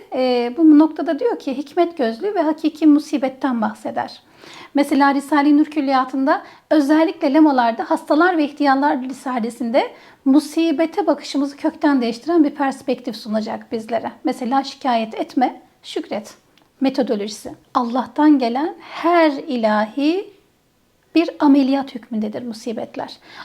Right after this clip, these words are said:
Ondan şikayet etmek kaderi tenkit etmektir. Hatta Bediüzzaman Hazretleri şöyle der bir yerde. "Kadere isyan eden başını örse vurur kırar." Yani kader gelip sana tokat atmaz.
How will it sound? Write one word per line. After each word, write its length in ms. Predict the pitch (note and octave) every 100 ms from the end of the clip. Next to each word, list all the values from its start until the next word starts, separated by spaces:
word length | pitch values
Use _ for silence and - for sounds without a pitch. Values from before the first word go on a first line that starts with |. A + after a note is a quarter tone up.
| -
Ondan 340 | D4 D4 F4
şikayet 460 | F4 - D#4 C#4+ C#4+
etmek 320 | D4 G4 -
kaderi 340 | - D4+ D#4 E4
tenkit 360 | D4+ C#4+ C#4
etmektir. 680 | C#4+ - G#3 G3+ - - - - - -
Hatta 360 | E4+ - E4+
Bediüzzaman 420 | D#4+ D4 D4+ D#4
Hazretleri 440 | D#4+ D#4 D#4+ E4 D#4
şöyle 340 | E4+ D4 B3
der 200 | A3 G3+
bir 40 | G#3
yerde. 380 | A3 G#3+ A3 A3+ _ _ _ -
"Kadere 380 | D4 C4 D#4 D4+
isyan 400 | C#4 - E4 E4
eden 320 | C4 D4+ A#4 - _ _
başını 400 | C4 D4 - D#4+
örse 480 | D#4+ D#4 D#4 - D#4
vurur 260 | B3+ D4+ D4+
kırar." 560 | C4+ A#3+ - - - _ _ _ _ _ _
Yani 500 | B3 A#3 A3+ A3 G#3+ - -
kader 340 | D4 E4+ F#4+
gelip 260 | D4 B3 A3+
sana 220 | C4 B3
tokat 300 | B3+ B3 A#3
atmaz. 440 | G#3+ A#3+ A3 -